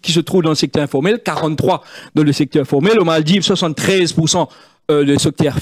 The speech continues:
formel et vingt-sept pour cent dans le secteur informel. Donc, tout ça, trois lits-là, ça veut dire, nous, on a aussi ça,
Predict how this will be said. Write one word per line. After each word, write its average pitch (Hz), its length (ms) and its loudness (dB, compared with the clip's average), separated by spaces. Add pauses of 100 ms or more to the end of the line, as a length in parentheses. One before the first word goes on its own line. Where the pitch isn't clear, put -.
formel 196 560 2
et 170 120 2
vingt-sept 170 520 -2
pour 151 180 -4
cent 180 140 -2
dans 170 80 0
le 156 60 2
secteur 151 300 -4
informel. 151 420 -2 (360)
Donc, 180 180 -2
tout 392 100 0
ça, - 140 0
trois 208 300 0
lits-là, 170 440 0
ça 196 160 -4
veut 143 120 -4
dire, 277 280 0 (280)
nous, 190 140 2
on 220 120 0
a 269 80 0
aussi 285 500 -2
ça, - 540 -4